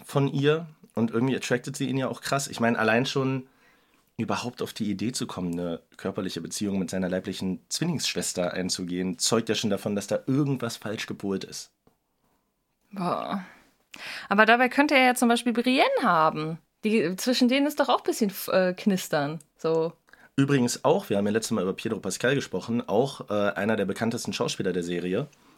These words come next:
Speaker 1: Und neben Sibel Kekilli auch für mich persönlich wichtig, äh, für die deutsche Fernsehlandschaft, dass Matthias Schweighöfer so eine große Rolle bekommen hat in Game of Thrones.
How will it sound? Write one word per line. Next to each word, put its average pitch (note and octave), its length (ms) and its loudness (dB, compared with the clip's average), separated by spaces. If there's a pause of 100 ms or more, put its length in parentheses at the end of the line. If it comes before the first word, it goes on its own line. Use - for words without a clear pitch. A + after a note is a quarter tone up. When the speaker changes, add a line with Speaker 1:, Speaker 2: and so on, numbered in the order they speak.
(100)
Speaker 1:
Und A#2+ 540 0
neben A2+ 300 0
Sibel A2+ 300 0
Kekilli A#2 420 -2
auch G#2 100 -4
für - 160 -6
mich G#2+ 200 -2
persönlich G#2+ 560 -2
wichtig, C3+ 600 -4
äh, G2+ 320 0
für G2 440 -4
die F#2+ 160 -4
deutsche G#2 300 -2
Fernsehlandschaft, G#2+ 640 -2
dass G2+ 120 -6
Matthias G2+ 300 -4
Schweighöfer A2 420 -2
so G#2 160 0
eine A#2+ 100 4
große A2 280 0
Rolle G#2+ 160 2
bekommen F2+ 280 -4
hat E2+ 120 -6
in F#2+ 80 -2
Game G2 140 2
of F#2 120 -2
Thrones. F#2+ 320 -4